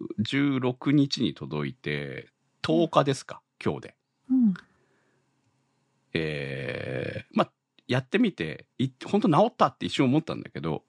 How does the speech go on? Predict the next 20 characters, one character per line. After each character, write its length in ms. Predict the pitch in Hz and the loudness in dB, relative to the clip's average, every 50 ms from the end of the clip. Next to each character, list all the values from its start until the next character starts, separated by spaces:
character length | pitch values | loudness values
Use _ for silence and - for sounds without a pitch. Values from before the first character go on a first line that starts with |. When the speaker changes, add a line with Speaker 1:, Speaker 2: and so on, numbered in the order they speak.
| _ _ - | _ _ 0
Speaker 1:
治 200 | 107 107 139 190 | 4 4 4 4
っ 40 | - | 2
て 100 | - 69 | -2 -6
ま 160 | 64 64 - | -8 -8 -6
せ 120 | - - 92 | -4 -4 -6
ん。 60 | - - _ _ _ _ _ _ _ _ | -6 -8 _ _ _ _ _ _ _ _
<laughs> 340 | - - - - - _ _ | -14 -14 -14 -14 -16 _ _
一 260 | - 117 - - - | 0 2 2 4 2
時 160 | 160 156 147 - | 2 2 2 0
的 260 | - - - - 127 | -4 -2 0 2 2
な 60 | 131 131 - | 4 4 4
も 120 | 110 113 | 4 2
の 120 | - - | 2 0
で 140 | 113 - - | -4 -4 -6
し 120 | - - - | -8 -10 -12
た。 220 | - - - - _ _ _ - - _ _ _ _ _ _ - - - | -12 -16 -16 -16 _ _ _ -20 -20 _ _ _ _ _ _ -4 -4 -4
Speaker 2:
<laughs> 800 | - - - - - _ _ _ _ _ _ _ _ _ _ - | -4 -6 -12 -16 -20 _ _ _ _ _ _ _ _ _ _ -6
Speaker 1:
だ 120 | 123 113 | -4 -4
か 100 | 95 82 | -2 -2
ら、 220 | 87 92 87 - | -2 -2 -4 -4